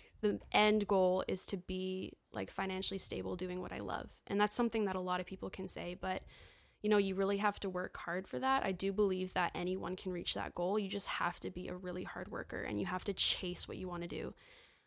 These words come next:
Um, so that's my, like, key to success. Like, if I, if I were to be able to,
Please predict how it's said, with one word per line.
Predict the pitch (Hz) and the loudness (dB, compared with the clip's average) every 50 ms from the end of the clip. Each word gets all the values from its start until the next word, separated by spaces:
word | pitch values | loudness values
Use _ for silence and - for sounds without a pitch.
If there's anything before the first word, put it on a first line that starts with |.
| _ - | _ 0
Um, | 190 185 185 180 185 185 | 2 2 4 4 2 0
so | 185 - 214 | 0 0 4
that's | 202 202 202 - - - | 6 6 6 6 4 2
my, | 208 190 180 175 180 175 180 175 180 - | 2 4 4 2 2 2 0 -2 -4 -4
like, | - 180 175 | -4 -6 -6
key | - - 185 180 | -6 -6 -6 -4
to | 175 | -4
success. | - - 214 196 - - - - 180 - - | -4 -4 -6 -6 -6 -6 -6 -6 -6 -4 -4
Like, | - 190 - | -4 -4 -4
if | 185 185 - - | -6 -6 -2 2
I, | - 208 214 220 233 240 240 240 233 233 - - - _ _ _ _ _ _ _ _ _ | 4 6 6 8 8 8 8 6 6 2 -2 -12 -20 _ _ _ _ _ _ _ _ _
if | - 202 196 - | -2 0 4 8
I | 202 196 202 | 8 8 8
were | 202 208 208 | 8 6 4
to | 202 | 4
be | 196 196 190 | 6 4 4
able | 180 185 185 185 | 4 2 0 -2
to, | - 196 185 185 | -2 -2 -4 -4